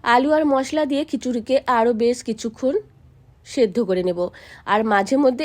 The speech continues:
এইভাবে নাড়াচাড়া করে নেব। যদি জলের প্রয়োজন হয়, হালকা জল গরম দিয়ে দেবেন।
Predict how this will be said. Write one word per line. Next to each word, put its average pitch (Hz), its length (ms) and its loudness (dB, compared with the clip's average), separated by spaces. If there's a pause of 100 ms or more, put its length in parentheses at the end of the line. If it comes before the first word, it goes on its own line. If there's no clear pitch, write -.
এইভাবে 262 380 0
নাড়াচাড়া 254 500 0
করে 262 220 -2
নেব। 277 140 0 (180)
যদি 254 280 0
জলের 220 360 2
প্রয়োজন 226 460 0
হয়, 233 220 -2 (480)
হালকা 294 400 2
জল 240 260 2
গরম 233 360 2
দিয়ে 190 180 0
দেবেন। 170 300 -4